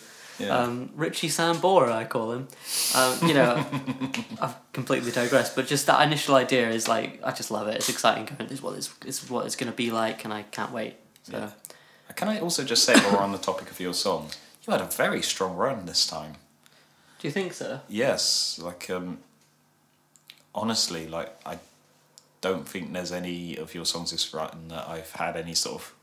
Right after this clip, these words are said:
Speaker 1: "Ooh, not up to your usual standard" kind of feelings. I've all, I've just consistently been thinking, "Yeah, this is good."
Speaker 2: Thank you. I
Speaker 1: Even something like Oliver the Night Clerk, which is an amazing, gentle little song and everything, and, like,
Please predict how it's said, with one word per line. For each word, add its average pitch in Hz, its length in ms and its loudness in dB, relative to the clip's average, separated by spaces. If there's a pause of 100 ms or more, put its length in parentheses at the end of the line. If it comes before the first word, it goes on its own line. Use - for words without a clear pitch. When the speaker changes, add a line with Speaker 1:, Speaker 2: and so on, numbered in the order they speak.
(120)
Speaker 1:
"Ooh, 82 320 -10 (360)
not 73 200 -10
up - 140 -14
to - 100 -10
your 85 80 -8
usual 85 300 -8
standard" 92 400 -2
kind - 180 -10
of 76 80 -14
feelings. 80 300 -8
I've 87 80 -6
all, 90 200 -8 (140)
I've 85 60 -14 (240)
just - 240 -10 (160)
consistently 90 580 -2
been 87 140 -10
thinking, 90 360 -8 (360)
"Yeah, - 460 -10 (1080)
this - 140 2
is 170 100 -2
good." 208 400 -2 (260)
Speaker 2:
Thank - 280 -6
you. 123 220 -6 (880)
I 156 520 2 (180)
Speaker 1:
Even 117 220 -2
something 107 200 -2
like 95 160 -2
Oliver 95 360 -4
the 87 100 -10
Night 87 320 -6
Clerk, 73 420 -12
which - 200 -10
is - 120 -6
an 80 80 -10
amazing, 87 520 -4
gentle 85 320 -8
little 80 180 -10
song 95 320 0
and 76 100 -12
everything, 73 440 -14
and, 76 300 -18
like, 80 200 -12